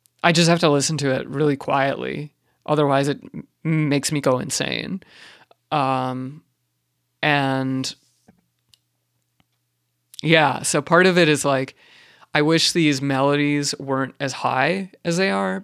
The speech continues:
because the sid chip, I do think, like, the high notes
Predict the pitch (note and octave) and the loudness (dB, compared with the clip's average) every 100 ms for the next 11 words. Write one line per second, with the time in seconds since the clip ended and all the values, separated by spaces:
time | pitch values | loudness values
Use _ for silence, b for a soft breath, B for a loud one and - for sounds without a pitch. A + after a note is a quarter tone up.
0 | - C#3+ C#3+ C3+ C3 - - _ _ _ | -4 -2 0 0 -2 -8 -12 _ _ _
1 | _ _ _ _ _ _ _ _ D3+ F3+ | _ _ _ _ _ _ _ _ -2 0
2 | E3+ F3 C#3 - D3+ D#3 E3+ E3+ E3+ D#3 | 0 0 0 -2 0 0 2 0 0 0
3 | D3 C3+ - D3 C3 - C3 C3 D3 D3 | 0 0 -4 -6 -4 0 2 2 0 -2
4 | D3+ - - | -4 -8 -10